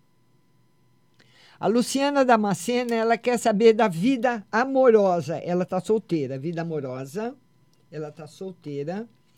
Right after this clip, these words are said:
É, por pouco tempo, hein, Luciana?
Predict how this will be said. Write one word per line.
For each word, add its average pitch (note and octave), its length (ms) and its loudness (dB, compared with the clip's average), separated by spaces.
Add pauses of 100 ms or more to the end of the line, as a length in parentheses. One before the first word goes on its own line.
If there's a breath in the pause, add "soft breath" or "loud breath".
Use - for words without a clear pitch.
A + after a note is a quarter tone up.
(580 soft breath)
É, E3+ 480 2
por F#3 180 4
pouco F#3 300 2
tempo, A#3 320 6
hein, B3+ 100 4
Luciana? C3+ 580 2